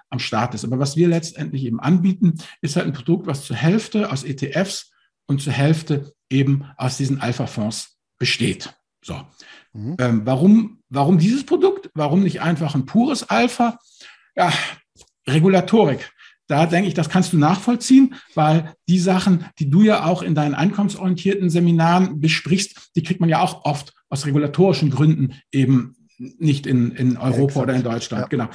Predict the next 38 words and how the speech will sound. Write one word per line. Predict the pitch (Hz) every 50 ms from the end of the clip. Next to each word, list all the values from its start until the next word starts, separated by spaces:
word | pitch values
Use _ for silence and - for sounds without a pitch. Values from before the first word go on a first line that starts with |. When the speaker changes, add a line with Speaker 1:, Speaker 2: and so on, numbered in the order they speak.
| - - -
Speaker 1:
Und | 143 135
Speaker 2:
Ja. | 143
Speaker 1:
so | 175 175 190
ist | 185 -
es | 170 -
da | - 143 135 -
auch. | 147 190 233 -
Die | - -
Regulatorik | 160 151 156 156 165 147 147 143 - - 170 165 160
sagt, | 160 - 151 156 156
nein, | 131 127 135 151 170 180 - _ _ _ _
kein | - 147 156 165 160
hundert | 170 175 170 139 -
Prozent | - 147 139 - - 139 139 139
Alpha. | - 156 185 214 - 254 247 233 240 - - _ -
Hätte | - - -
mir, | 165 160 131 143 - _ - - _ _ _ _ _ _ _
wäre | - 95 131 147 151 151 -
eigentlich | - 151 - 160 135
viel | - 147 139
besser | 139 165 - - 220
gewesen | 175 147 139 135 139 139 139 139 131
in | 127
dem | 135 135 135
Sinne, | 131 151 156 143
weil | 135 135 135
ich | 135 151
meine, | 147 151 143 135
für | 147
einen | 147 147
erfahrenen | 131 135 - 151 165 175 165 151
Do-it-yourselfer, | 147 147 139 139 127 135 - 156 185 175 180
der | 151 147 143
schon | 139 151 147
E | - 160 151
T | - 151
F | - 151 160 - -
hat, | 180 226 -